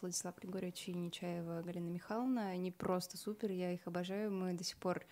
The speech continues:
часто общаемся, там даже переписываемся на Фейсбуке. <laughs> Они меня поздравляют с днём рождения, я их.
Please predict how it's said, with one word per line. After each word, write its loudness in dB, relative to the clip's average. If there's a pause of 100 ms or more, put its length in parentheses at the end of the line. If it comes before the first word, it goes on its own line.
(200)
часто 2
общаемся, 2
там 0
даже -2
переписываемся -4
на 0
Фейсбуке. -8 (120)
<laughs> 10
Они 12
меня 12
поздравляют 4
с -2
днём 0
рождения, 0
я 4
их. -2